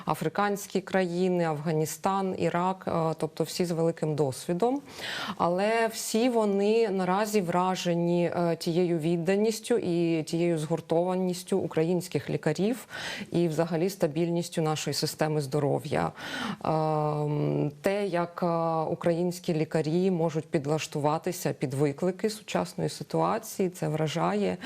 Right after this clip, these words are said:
і дійсно. Е, ми тут, е, просто, щоб, е, підтримати і заповнити прогалини у системі охорони здоров'я, а не для того, щоб,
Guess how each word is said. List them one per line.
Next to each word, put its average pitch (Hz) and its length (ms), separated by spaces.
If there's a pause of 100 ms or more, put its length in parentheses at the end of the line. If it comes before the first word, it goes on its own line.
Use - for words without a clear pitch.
(340)
і 156 520
дійсно. 156 720 (1000)
Е, 160 260
ми 185 240
тут, 214 400
е, 247 40 (280)
просто, 196 380
щоб, 175 320 (120)
е, 165 220 (380)
підтримати 220 800
і 202 200
заповнити 175 560
прогалини 160 880
у 147 280
системі 147 500
охорони 143 420
здоров'я, 190 540
а 156 120
не 151 120
для 135 160
того, 190 340
щоб, 151 280